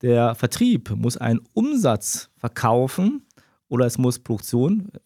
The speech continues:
einen Umsatz abwerfen. Bei zehn Prozent Marge sind's schon mal fünfhunderttausend Euro und bei fünf Prozent Marge eine Million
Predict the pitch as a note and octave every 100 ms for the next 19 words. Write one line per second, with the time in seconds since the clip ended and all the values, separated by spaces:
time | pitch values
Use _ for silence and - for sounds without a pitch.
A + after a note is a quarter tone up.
0 | _ A2+ - C3+ D3 - - - - C3
1 | C#3+ D#3 G3 C4+ - _ _ _ - A#2
2 | - B2+ C#3+ - D#3+ D#3 B2 G2+ G2 G2+
3 | A2+ B2+ F3 E3 E3+ F3+ F3 D#3+ - C4
4 | C#4+ G3+ D#3+ A2 - G#2 F#2 F#2+ G2+ G#2
5 | A2 G3+ C4+ _ _ _ _ _ - D3+
6 | D#3 - D4 E4 - E3+ - C3+ A#2+ A2
7 | A2 A#2+ F3+ - C3 C3+ D#3+ E3 D#3+ D#3+
8 | F3+ A#3+ G#3+ A#2 F#2+